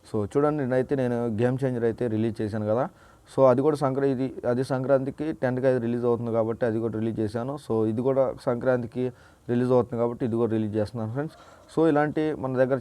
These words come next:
చాలా ఉన్నాయి ఫ్రెండ్స్, ఎందుకంటే చూపిస్తాను, చే-, అది ఎలా ఉందో, ఎలా చేస్తాను అనేది కూడా చూపిస్తాను. ఓకేనా ఫ్రెండ్స్, so అది డెమో అయితే ఎలా ఉందో చూపిస్తాను చూడండి ఫ్రెండ్స్. ఇప్పుడైతే నేను already పిఎల్పి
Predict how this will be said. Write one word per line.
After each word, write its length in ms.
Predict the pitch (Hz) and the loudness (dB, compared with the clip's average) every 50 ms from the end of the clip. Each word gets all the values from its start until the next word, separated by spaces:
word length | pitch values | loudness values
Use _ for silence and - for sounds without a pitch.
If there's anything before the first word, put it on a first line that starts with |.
| - | 2
చాలా 160 | 135 127 127 127 127 | 2 4 4 4 2
ఉన్నాయి 160 | 123 123 120 120 | 0 -2 -2 -2
ఫ్రెండ్స్, 260 | 131 123 131 120 - 120 113 | -2 -2 -4 -6 -4 -4 -4
ఎందుకంటే 300 | 117 120 113 117 117 117 113 - | -4 -4 -4 -2 -2 -4 -4 -2
చూపిస్తాను, 500 | - 120 113 117 110 - - 120 117 123 117 - - | -4 -4 -4 -4 -6 -6 -6 -6 -6 -6 -8 -4 -2
చే-, 200 | 117 113 117 107 - - - - 110 | 0 0 0 -2 -6 -8 -4 -2 -2
అది 120 | 110 117 117 117 | 0 2 2 2
ఎలా 120 | 113 117 117 120 | 2 4 2 2
ఉందో, 120 | 120 117 113 | 2 2 2
ఎలా 100 | 110 120 117 113 | 2 2 2 0
చేస్తాను 280 | 113 110 107 - 110 110 110 | 0 -2 -2 -4 -6 -6 -4
అనేది 140 | 113 117 123 | -4 -4 -4
కూడా 100 | 123 - - | -4 -4 -4
చూపిస్తాను. 420 | 110 104 101 98 - - 98 95 82 110 | -4 -4 -4 -6 -8 -8 -8 -4 -2 -2
ఓకేనా 240 | 131 - 151 151 147 147 | 0 0 0 0 0 0
ఫ్రెండ్స్, 220 | 156 165 160 - _ _ - - - - _ _ _ _ _ _ _ _ _ - - - - | -2 -2 -4 -10 _ _ -20 -20 -20 -20 _ _ _ _ _ _ _ _ _ -20 -20 -14 -2
so 100 | - 123 117 113 | 2 4 4 6
అది 120 | 110 113 110 101 104 | 4 4 0 2 4
డెమో 200 | 127 139 165 180 180 | 4 4 4 4 2
అయితే 140 | 160 160 156 131 | 4 6 6 8
ఎలా 80 | 131 139 143 | 8 8 6
ఉందో 120 | 135 120 110 - | 4 0 -2 -2
చూపిస్తాను 440 | 139 127 127 135 113 - 117 107 101 117 | -2 -2 -2 -6 -4 -4 -4 -4 -2 0
చూడండి 240 | 117 117 117 107 98 | 0 0 0 -2 -4
ఫ్రెండ్స్. 160 | 110 113 107 135 | -6 -6 -6 -6
ఇప్పుడైతే 280 | - 101 104 104 - 117 110 | -4 -4 -2 -2 -2 -4 -4
నేను 140 | 101 101 101 104 | -4 -2 -2 0
already 220 | 113 120 127 127 - - | 0 2 0 0 -2 -4
పిఎల్పి 340 | 120 123 131 131 123 - | 0 0 0 0 0 -6